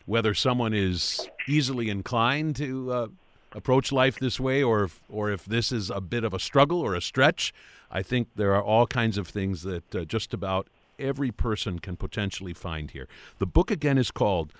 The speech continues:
Life on Purpose, How Living for What Matters Most Changes Everything, published by HarperOne, a division of HarperCollins, and the author, Victor J. Strecker.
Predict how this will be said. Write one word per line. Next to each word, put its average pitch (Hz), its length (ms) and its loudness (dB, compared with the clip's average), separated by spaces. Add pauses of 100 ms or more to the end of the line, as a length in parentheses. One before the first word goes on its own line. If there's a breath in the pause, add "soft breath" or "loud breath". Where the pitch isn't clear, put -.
(120)
Life 104 520 0
on 117 220 2
Purpose, - 500 -2 (260 soft breath)
How 107 160 4
Living 135 360 4
for 123 180 -2
What 101 200 -2
Matters 113 420 2
Most 101 440 2 (220 soft breath)
Changes 127 600 0 (100)
Everything, 87 560 -6 (320 soft breath)
published 113 460 0
by 80 160 -2
HarperOne, 110 480 0
a 101 40 2
division 82 400 -2
of 76 100 -8
HarperCollins, 98 580 -4
and 82 100 -6
the 76 120 -10
author, 113 480 -2
Victor 143 360 -2
J. 101 320 0
Strecker. 85 460 -4